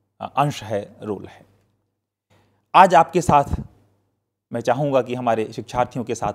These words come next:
आप अपने अनुभव साझा करें। इसका ऐतिहासिक परिप्रेक्ष्य क्या है? यह सहकारी अधिगम से किस प्रकार भिन्न है?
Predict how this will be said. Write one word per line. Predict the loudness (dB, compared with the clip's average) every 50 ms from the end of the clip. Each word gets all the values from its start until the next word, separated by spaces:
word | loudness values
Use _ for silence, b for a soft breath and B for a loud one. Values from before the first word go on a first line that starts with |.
| -4 -6
आप | -8 -8 -8 _ _ _ _ _ _ _ _ _ _ -10
अपने | -10 -8 -12 -12 -12 -16 _ _ _ _ _ _ _ _ _ _ -4
अनुभव | -2 0 0 0 0
साझा | 0 -2 -6 -6 -8 -6
करें। | -6 -4 -6 -6 -8 -14 _ _ _ _ _ _ _ _ _ _ _ _ _
इसका | -4 2 4 4 6
ऐतिहासिक | 6 4 0 0 -4 -4 -4 -4 -10 -4
परिप्रेक्ष्य | -2 -2 -2 0 2 2 2 2 2 -4 0
क्या | 0 0 0
है? | 0 -2 -10 -12 -14 _ _ _ _ _ _ _ _ _ _ _ _ 2
यह | 2 4 4 2 -4 -6 -16 _ _ _ _ _ _ _ _ _ _
सहकारी | 2 2 2 2 4 6 8 8 8 8 4 0 -2 -4 -8 _ _ _
अधिगम | -4 -2 0 0 0 0 0
से | 0 -2 -2 -2 -4 -8 -14 _ _ _ _ _ _ _ _
किस | 0 0 2
प्रकार | 0 2 6 6 6 6 4
भिन्न | 0 0 0 0 0
है? | 0 -2 -4 -4 -4 -8 -20